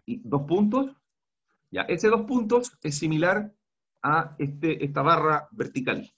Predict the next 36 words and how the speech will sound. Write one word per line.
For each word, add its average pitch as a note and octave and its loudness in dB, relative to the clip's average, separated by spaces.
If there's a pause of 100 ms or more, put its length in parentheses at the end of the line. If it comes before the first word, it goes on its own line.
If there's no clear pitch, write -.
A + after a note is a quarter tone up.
(140)
¿Ya? - -20 (500)
Es, B2 -4
significa C3 0
tal D#3+ 0
que. - -10 (540)
¿Ya? - -18
Si G3 -8
la B2+ -10
siguiente D3+ -4
condición C#3+ -4
se D3 -8
cumple. - -10 (1600)
Y B2+ 0
esa F3+ 0
es F#3 4
la D#3+ 0
forma D#3+ 2 (240)
compacta. B2+ -4
Entonces C3+ 0
yo C#3+ 4
puedo D#3 4
definir C#3+ 2
el B2 0
mismo G3+ 0
set G3 -6
A B2 -2 (300)
de A2 -2
esta F#3+ -4
forma A3 0 (200)
o C3 0
lo C3+ 2
puedo D3 2
definir C#3+ 0
de C3+ -2
esta F3 -8
forma. - -20